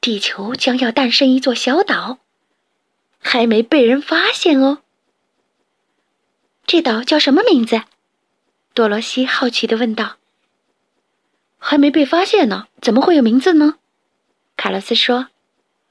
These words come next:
“怎么可能有个新岛呢？”菲比问。“地球是不会改变的，不是吗？”“地球时时刻刻都在变化，变化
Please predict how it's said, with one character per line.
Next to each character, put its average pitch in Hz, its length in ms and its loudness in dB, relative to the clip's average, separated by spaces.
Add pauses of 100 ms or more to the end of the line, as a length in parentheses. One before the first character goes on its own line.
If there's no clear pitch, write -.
(920)
“怎 269 100 0
么 330 80 4
可 269 220 0
能 269 140 2
有 277 120 2
个 277 120 0
新 403 200 0
岛 285 220 0
呢？” 233 240 0 (720)
菲 254 200 0
比 208 180 -4
问。 214 240 -6 (800)
“地 370 100 4
球 302 220 2
是 - 140 0
不 294 160 -4
会 466 160 0
改 240 180 -2
变 240 180 0
的， 233 200 -4 (100)
不 311 100 -2
是 339 140 2
吗 339 220 0 (1600)
？”“地 220 200 0
球 220 400 2
时 254 320 2
时 277 240 2
刻 294 200 0
刻 - 300 -2
都 320 220 2
在 - 160 -6
变 208 200 0
化， - 280 -8 (800)
变 214 180 0
化 208 360 -4